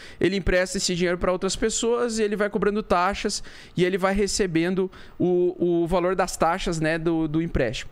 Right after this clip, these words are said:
Então, basicamente, ele ganha sempre a cada transação que tu envia de um, de um banco pra outro e tudo mais, ele vai ganhando nas taxinhas ali. E aí, ele é um poder intermediário. E ele era o último dos poderes intermediários que a gente precisava, digamos, terminar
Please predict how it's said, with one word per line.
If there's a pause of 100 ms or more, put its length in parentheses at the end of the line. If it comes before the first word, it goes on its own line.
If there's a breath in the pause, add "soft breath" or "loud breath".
(420 loud breath)
Então,
basicamente,
ele
ganha
sempre
a
cada
transação
que
tu
envia
de
um,
de
um
banco
pra
outro
e
tudo
mais,
ele
vai
ganhando
nas
taxinhas
ali. (680 loud breath)
E
aí,
ele
é
um
poder
intermediário.
E
ele
era
o
último
dos
poderes
intermediários (160)
que
a
gente
precisava,
digamos,
terminar